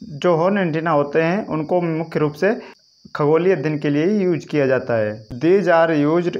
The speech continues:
in microwave based applications, और इनका जो यूज़ होता है, वह माइक्रोवेव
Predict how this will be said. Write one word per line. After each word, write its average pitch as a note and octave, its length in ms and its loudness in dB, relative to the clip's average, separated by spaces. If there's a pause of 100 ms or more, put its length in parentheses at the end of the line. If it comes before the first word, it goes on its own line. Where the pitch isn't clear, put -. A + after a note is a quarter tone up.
(120)
in D3+ 240 0
microwave D3 640 2
based D#3+ 360 0 (440)
applications, C#3+ 640 -4 (380)
और F3 180 2
इनका E3 240 0
जो D#3+ 140 2
यूज़ D#3 240 0
होता D3 260 2
है, G3 220 -2 (240)
वह E3+ 120 2
माइक्रोवेव D#3 720 2